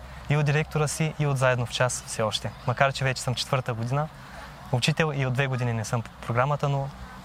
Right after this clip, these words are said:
продължавам да контак-, да контактувам с тях, да чета бюлетините. И освен това съм и предметният експерт на, на, по математика на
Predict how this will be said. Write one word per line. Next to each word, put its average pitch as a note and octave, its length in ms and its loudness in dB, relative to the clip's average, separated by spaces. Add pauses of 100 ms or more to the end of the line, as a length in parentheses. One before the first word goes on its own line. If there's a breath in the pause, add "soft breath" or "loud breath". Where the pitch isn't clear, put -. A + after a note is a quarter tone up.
(360)
продължавам C3 400 4
да B2+ 80 2
контак-, A#2+ 340 -2 (140)
да A#2+ 240 4
контактувам A#2+ 440 0
с - 180 -6
тях, C#3+ 180 4
да B2+ 80 0
чета - 180 -2
бюлетините. C#3 600 0 (380 loud breath)
И C#3+ 40 2
освен D3+ 260 2
това C#3 180 2
съм C#3 220 0
и C3+ 140 0
предметният A#2+ 540 0
експерт C3 360 -2
на, B2 80 0
на, B2 240 0 (240)
по B2+ 80 2
математика A#2+ 560 2
на C3+ 200 0